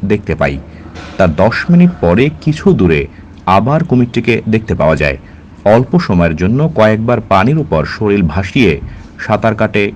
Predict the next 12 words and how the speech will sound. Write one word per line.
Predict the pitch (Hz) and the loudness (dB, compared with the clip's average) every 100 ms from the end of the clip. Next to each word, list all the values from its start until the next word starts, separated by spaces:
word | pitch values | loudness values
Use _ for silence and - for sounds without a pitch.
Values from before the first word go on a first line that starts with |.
| - | -4
কুমিরটি।" | 101 82 - 69 - - - | -2 -2 -4 -10 -10 -20 -14
শনিবার | - 113 107 101 | 0 4 4 4
দুপুরে | 87 113 143 170 | 0 -2 0 0
জলাবাড়ির | 120 95 95 107 110 | 2 4 4 2 0
নাপিতখালীর | 92 87 - - - 135 135 | 0 0 -2 -6 -4 -2 -2
খালে | 127 - 85 85 139 175 | -2 -2 0 2 0 -2
কুমির | - 117 160 117 | -2 2 2 0
দেখা | 80 85 | -2 -2
গেছে, | 82 80 - 156 - | 0 -2 0 -4 0
এমন | 98 117 147 151 | -2 0 -2 -2
তথ্যের | 127 - - 117 | -4 -4 -4 -2
ভিত্তিতে | 85 113 - 127 73 67 | 0 -2 0 -2 0 -4